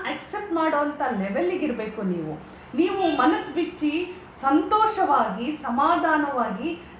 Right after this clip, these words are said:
ಸಂಪೂರ್ಣವಾಗಿ ನಿಮ್ಮಲ್ಲಿರುವಂಥ ಆಸೆ ಆಕಾಂಕ್ಷೆಗಳನ್ನ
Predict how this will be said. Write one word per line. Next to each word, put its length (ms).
ಸಂಪೂರ್ಣವಾಗಿ 1200
ನಿಮ್ಮಲ್ಲಿರುವಂಥ 880
ಆಸೆ 520
ಆಕಾಂಕ್ಷೆಗಳನ್ನ 960